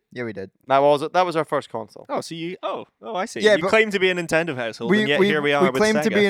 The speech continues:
Speaker 1: a Nintendo household because that's when we really understood what, how great video games were. We had the Sega Mega Drive, and it was just like,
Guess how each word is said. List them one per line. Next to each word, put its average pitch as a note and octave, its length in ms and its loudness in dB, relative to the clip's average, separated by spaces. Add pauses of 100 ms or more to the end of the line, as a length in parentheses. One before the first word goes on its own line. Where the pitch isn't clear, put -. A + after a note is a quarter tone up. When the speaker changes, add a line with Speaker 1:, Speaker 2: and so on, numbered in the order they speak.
Speaker 1:
a F3+ 40 -2
Nintendo E3 340 0
household D3+ 420 -2
because C3 240 -8
that's C#3 240 -4
when C#3 100 -6
we C3+ 120 -6
really B2+ 340 -6
understood A#2+ 560 -8
what, A#2 240 -6 (300)
how C3+ 180 -2
great B2 280 -4
video B2 240 -4
games B2 260 -8
were. C#3+ 280 -4 (260)
We C#3 160 -2
had D3+ 120 0
the C#3+ 80 -4
Sega C3+ 280 -2
Mega B2+ 200 -4
Drive, A#2+ 320 -4
and A#2 100 -10
it A2+ 60 -10
was A2+ 180 -10
just - 300 -8
like, A2+ 320 -6